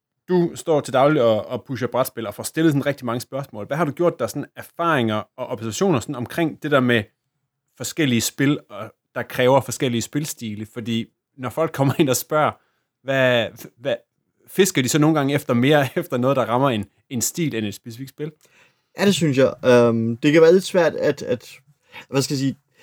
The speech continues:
Speaker 2: det handler lidt om, hvad skal jeg sige, også at få oversat, hvad det egentlig er, folk siger, fordi at,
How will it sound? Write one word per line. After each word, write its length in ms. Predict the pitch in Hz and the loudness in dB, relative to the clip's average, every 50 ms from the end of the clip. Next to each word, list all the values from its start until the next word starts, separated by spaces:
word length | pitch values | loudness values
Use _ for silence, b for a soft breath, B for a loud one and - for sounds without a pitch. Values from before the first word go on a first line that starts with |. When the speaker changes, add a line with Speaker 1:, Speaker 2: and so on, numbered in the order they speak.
| b _ | b _
Speaker 2:
det 80 | 156 156 | 2 4
handler 180 | 170 196 202 | 4 6 6
lidt 160 | 190 190 180 | 4 6 6
om, 140 | 180 170 147 | 6 4 4
hvad 320 | 92 67 90 139 143 143 135 | 2 0 0 2 4 4 2
skal 120 | - 151 | 2 -2
jeg 60 | 135 | -6
sige, 140 | 135 151 131 | -2 0 0
også 200 | 139 135 - 160 | 0 0 0 -2
at 60 | 135 | -4
få 120 | - - 147 | -2 0 4
oversat, 400 | 127 123 135 147 143 - 147 127 | 4 6 6 4 2 0 -2 0
hvad 160 | 127 127 117 | 2 2 2
det 60 | 120 | 2
egentlig 200 | 131 131 135 131 | 2 0 2 2
er, 80 | 123 117 | 2 2
folk 300 | 113 - 135 127 - 120 | 0 0 -2 -2 -2 -2
siger, 280 | - - 131 123 120 117 | -4 -6 -4 -4 -4 -4
fordi 280 | 120 117 127 120 90 | -4 -2 -2 -2 0
at, 180 | 65 110 110 | -2 -2 -4